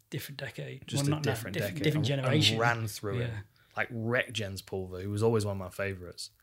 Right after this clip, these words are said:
Speaker 2: When I saw that, I was like, "Oh, this, uh, this kid's, kid's good."
Speaker 1: You know what? I'm gonna go with Marquez.
Speaker 2: Oh, yeah.
Speaker 1: Thirty-five.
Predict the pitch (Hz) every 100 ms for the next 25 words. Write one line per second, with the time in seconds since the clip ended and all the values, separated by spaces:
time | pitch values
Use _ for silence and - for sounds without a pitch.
0 | _ _ - 113 113 - 101 101 90 92
1 | 92 90 87 - _ _ 87 80 90 -
2 | 101 90 90 - 92 - 87 - 90 -
3 | _ _ _ _ 143 151 143 123 - 139
4 | 131 127 123 127 127 - 131 117 - 113
5 | 113 101 107 90 - - - - - 160
6 | 151 131 147 131 127 123 -